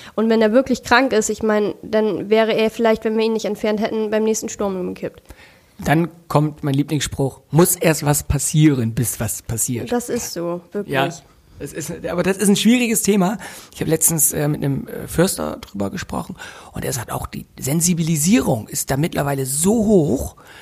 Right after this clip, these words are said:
Speaker 2: dass die als Förster teilweise Probleme haben, pflegend in den Wald einzugreifen. Man, das sind ja die Fachleute, ne? Aber da kriegen die dann Anzeigen, weil die, äh, tatsächlich im Wald den ausdünnen teilweise, damit die anderen großen Bäume oder die da eben dann schützenswert sind,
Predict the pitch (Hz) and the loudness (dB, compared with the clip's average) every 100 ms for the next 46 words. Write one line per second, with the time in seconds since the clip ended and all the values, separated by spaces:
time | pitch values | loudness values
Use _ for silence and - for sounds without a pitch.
0 | - - - _ - 131 165 131 - - | -20 -20 -20 _ -8 -8 -4 -4 -4 2
1 | 247 262 196 - 113 110 113 - 131 127 | 2 4 0 0 -4 -6 -6 -6 -6 -2
2 | 139 160 113 107 120 143 - 160 233 226 | 0 0 -2 -4 -4 -4 0 4 6 4
3 | 226 214 180 156 190 - 107 - - 113 | 2 2 4 4 4 2 -8 -10 -8 -10
4 | - 143 147 170 165 135 - - 123 90 | -6 0 2 4 4 2 0 -2 -2 -4
5 | - - 208 - - - 110 120 - 208 | -8 -8 -8 -8 -12 -8 -6 -4 -2 0
6 | 196 175 135 - 262 - 90 98 127 - | 2 2 2 2 2 0 -2 -4 -8 -10
7 | - - - 147 - - - 147 160 175 | -14 -8 2 2 2 -6 -4 0 2 0
8 | - 156 143 143 196 - - - _ _ | 0 0 2 2 0 -2 -18 -20 _ _
9 | _ - _ 165 - 262 - - 147 131 | _ -20 _ -6 0 0 2 2 2 2
10 | 123 131 135 131 135 151 165 160 202 208 | -2 -2 -2 0 0 2 2 2 2 2
11 | 196 - - 160 185 220 220 196 208 233 | 0 -12 -6 4 4 6 4 6 6 6
12 | 240 196 170 175 165 147 139 - 185 - | 4 4 4 2 2 0 -4 -4 -4 -4
13 | - - - 165 - - 147 214 - | -6 -10 -2 -2 -2 -4 2 2 0